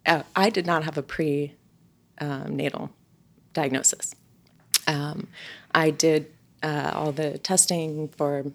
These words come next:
safety. I did the sonograms, but we didn't do genetic testing because we knew that we weren't going to, nothing was going to change. So, and also because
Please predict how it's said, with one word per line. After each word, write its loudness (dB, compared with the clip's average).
safety. 4
I 2
did -2
the -6
sonograms, -2
but 0
we 0
didn't 0
do -2
genetic 0
testing -2
because -4
we -4
knew -4
that -8
we -4
weren't -2
going -4
to, -4
nothing 0
was -4
going -6
to -12
change. 0
So, 4
and 8
also 8
because 2